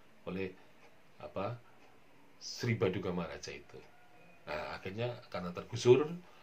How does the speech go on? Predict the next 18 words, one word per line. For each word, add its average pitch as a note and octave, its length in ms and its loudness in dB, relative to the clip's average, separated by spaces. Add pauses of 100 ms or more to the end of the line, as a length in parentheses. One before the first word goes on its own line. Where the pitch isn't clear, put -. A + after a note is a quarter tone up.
(480)
maka A2 480 2 (320)
Banyak F2+ 320 -4
Cotro D3 560 -2
dan F#2+ 320 0
Banyak F#2 400 -2
Ngampar G2+ 500 -2
itu A#2+ 300 -2
keluar C3+ 480 2
dari F#2+ 400 -2 (1700)
Raden, G2 580 -4
apa, G#2+ 220 -4
dari G2 240 -2
Pajajaran G2 560 0
yang B2 100 2
sebenarnya A#2+ 540 4
itu D3 100 2
adalah B2+ 220 2
Galuh. C#3 420 4